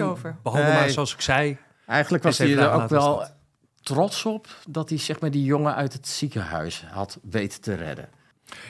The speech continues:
Speaker 2: Ja, en, en ook vanuit de positie waar wij er natuurlijk naar kijken met iets meer rationaliteit,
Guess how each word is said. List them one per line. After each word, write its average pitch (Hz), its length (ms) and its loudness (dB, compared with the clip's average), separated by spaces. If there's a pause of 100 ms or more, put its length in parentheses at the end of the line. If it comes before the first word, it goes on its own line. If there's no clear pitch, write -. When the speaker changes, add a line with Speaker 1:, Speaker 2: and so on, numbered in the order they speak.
Speaker 2:
Ja, 175 340 2
en, 151 200 -2
en 143 180 -2
ook 147 200 -2
vanuit 147 280 -2
de - 60 -18
positie 135 560 -6
waar 131 120 -2
wij 135 160 2
er 123 80 -4
natuurlijk 123 300 -4
naar 120 100 -4
kijken 127 360 0
met 131 160 -4
iets - 140 -14
meer 117 300 -2
rationaliteit, 110 920 -2